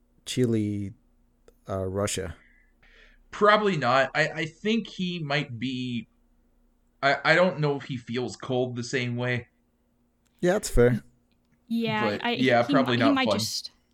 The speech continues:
Speaker 3: he might just be able to be like, "Oh, this is fine. This is my normal." Uh, but Iceman throws himself back through the portal and Kate is there drinking bourbon and is pretty drunk by this point. And Iceman comes through and says,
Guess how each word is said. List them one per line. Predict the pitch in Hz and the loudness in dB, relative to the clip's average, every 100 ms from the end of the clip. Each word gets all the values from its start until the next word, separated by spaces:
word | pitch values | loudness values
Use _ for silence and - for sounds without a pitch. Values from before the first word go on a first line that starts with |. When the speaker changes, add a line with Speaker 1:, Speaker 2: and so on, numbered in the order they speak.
| _ | _
Speaker 3:
he | 277 | -8
might | 233 240 | -4 -4
just | 202 220 | -4 -6
be | - 214 | -4 -4
able | 208 208 | -4 -4
to | |
be | 208 214 | -4 -4
like, | 214 - | -4 -4
"Oh, | 466 415 | -4 -4
this | 330 | -6
is | 233 190 - | -6 -8 -10
fine. | 185 175 185 196 | -12 -10 -10 -8
This | 226 | -8
is | 208 | -6
my | 190 | -8
normal." | 190 196 196 196 - _ _ _ _ _ _ _ _ - | -10 -10 -8 -10 -16 _ _ _ _ _ _ _ _ -6
Uh, | 208 202 | -2 -2
but | 208 220 - | -2 -4 0
Iceman | 269 - 269 247 | 0 2 0 0
throws | 254 262 254 | 0 -2 0
himself | 247 240 254 226 208 | 0 -2 -2 -2 -2
back | 190 202 262 247 - | -6 -6 -4 -4 -6
through | 262 233 | -4 -4
the | 220 | -4
portal | - 247 233 226 226 - - - | -2 0 2 0 -2 -6 -20 -8
and | - 220 208 208 | -4 -2 -2 -6
Kate | - 294 285 | -2 0 0
is | 254 240 208 | 0 0 0
there | 233 233 233 220 | 0 2 0 -4
drinking | 208 240 240 240 226 226 226 240 | -4 -2 0 0 -4 -2 -2 -2
bourbon | 233 226 226 226 220 | 0 0 0 0 0
and | 226 220 | 0 -2
is | 220 214 - | -2 -4 -8
pretty | _ 381 277 | _ -4 -2
drunk | 196 208 208 | -2 -4 -4
by | 190 180 | -8 -8
this | 180 | -8
point. | - 202 185 185 _ _ _ _ - | -8 -10 -12 -14 _ _ _ _ -2
And | 220 214 - | 0 2 4
Iceman | 277 - 254 240 | 4 2 -2 0
comes | 233 262 226 | 0 0 0
through | 247 240 | 0 -2
and | 233 | -2
says, | 240 226 | -2 -2